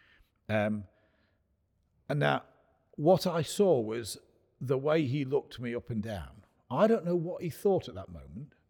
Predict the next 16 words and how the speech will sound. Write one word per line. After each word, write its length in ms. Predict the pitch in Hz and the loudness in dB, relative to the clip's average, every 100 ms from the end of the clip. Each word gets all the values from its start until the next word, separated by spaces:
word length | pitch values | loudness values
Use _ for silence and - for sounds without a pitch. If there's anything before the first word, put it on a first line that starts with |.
| _ - | _ -4
In 160 | 160 | 0
my 220 | 156 147 135 | 2 0 0
head, 500 | 131 214 - 95 - _ _ _ _ _ _ | -4 -6 -8 -14 -20 _ _ _ _ _ _
he 200 | - 143 | -4 -2
said, 420 | - 92 82 92 _ _ _ _ _ _ _ _ _ - | -2 -4 -6 -10 _ _ _ _ _ _ _ _ _ -2
"You 200 | 104 73 | -2 -2
look 140 | - | -8
shit." 360 | - 78 78 _ _ _ _ - | -12 -12 -16 _ _ _ _ -2
<laughs> 120 | - - - - 1077 1077 1077 - - - _ _ _ _ _ | -2 -2 -14 -18 -12 -12 -12 -20 -20 -20 _ _ _ _ _
"Who, 300 | 120 - 131 - 165 _ - | -2 -2 -6 -14 -20 _ -4
who 120 | 143 | -2
do 80 | 123 | -2
you 60 | 123 | -4
think 200 | 139 117 | -6 -6
you 200 | 107 98 | -6 -4
are? 240 | 90 76 | -6 -8